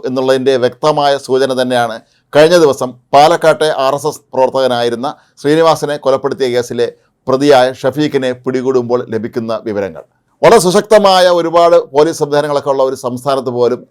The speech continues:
നടക്കുന്നത് ഇതാണ് എന്നുള്ളതാണ് ഇതിൻ്റെ ഏറ്റവും പ്രധാനപ്പെട്ട കാര്യം.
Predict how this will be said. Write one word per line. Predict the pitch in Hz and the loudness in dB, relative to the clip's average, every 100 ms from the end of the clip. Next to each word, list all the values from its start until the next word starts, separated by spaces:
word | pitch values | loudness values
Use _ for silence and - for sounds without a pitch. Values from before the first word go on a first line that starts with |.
| 113 | -6
നടക്കുന്നത് | 113 127 135 135 120 120 117 | -4 -4 -6 -6 -4 -4 -4
ഇതാണ് | 117 117 113 107 | -2 -2 -4 -10
എന്നുള്ളതാണ് | 107 104 104 98 101 _ _ | -10 -4 -4 -4 -10 _ _
ഇതിൻ്റെ | 104 110 | -4 -4
ഏറ്റവും | 113 120 110 | -2 -6 -6
പ്രധാനപ്പെട്ട | 92 107 123 117 95 82 | -10 -8 -8 -6 -12 -14
കാര്യം. | 69 67 | -16 -20